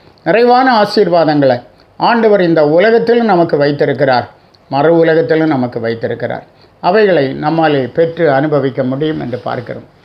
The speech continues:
இஸ்ரவேல் ஜனங்களுக்கு ஆண்டவர் மோசையின் மூலமாக இந்த வார்த்தைகளை சொல்லிக் கொடுக்கிறத நாம் பார்க்கிறோம். உபாகமம் புத்தகம் முப்பதாம் அதிகாரம் இருபதாவது வசனத்தில் ஆண்டவர் இதை சொல்லுகிறார்.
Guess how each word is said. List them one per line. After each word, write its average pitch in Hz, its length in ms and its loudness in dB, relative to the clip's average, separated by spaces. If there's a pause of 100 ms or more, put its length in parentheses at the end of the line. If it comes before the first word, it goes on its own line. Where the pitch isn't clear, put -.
(200)
இஸ்ரவேல் 233 540 2
ஜனங்களுக்கு 160 760 -2 (320)
ஆண்டவர் 190 460 2
மோசையின் 208 560 0
மூலமாக 151 720 0 (280)
இந்த 160 160 0
வார்த்தைகளை 156 640 0
சொல்லிக் 180 400 -2
கொடுக்கிறத 139 460 0
நாம் 135 200 -4
பார்க்கிறோம். 120 460 -8 (360)
உபாகமம் 156 540 0
புத்தகம் 131 480 -8 (1400)
முப்பதாம் 202 520 0
அதிகாரம் 139 520 -2 (540)
இருபதாவது 202 640 2
வசனத்தில் 147 680 -2 (360)
ஆண்டவர் 190 460 0
இதை 151 220 0
சொல்லுகிறார். 135 600 -6